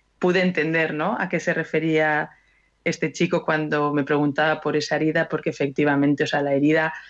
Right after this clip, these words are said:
que te deja un aborto,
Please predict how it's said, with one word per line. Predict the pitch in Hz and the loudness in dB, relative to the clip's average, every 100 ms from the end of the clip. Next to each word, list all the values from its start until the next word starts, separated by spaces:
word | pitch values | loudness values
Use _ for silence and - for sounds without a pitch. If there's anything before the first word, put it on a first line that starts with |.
| - - _ _ _ _ _ | -20 -20 _ _ _ _ _
que | 190 | -2
te | 175 160 | 0 2
deja | 165 156 170 165 160 160 156 156 160 151 _ _ _ _ _ _ _ - | 2 0 0 0 0 0 0 -2 -4 -8 _ _ _ _ _ _ _ -2
un | 175 | 0
aborto, | 160 170 180 180 160 165 | 2 2 0 -2 -8 -8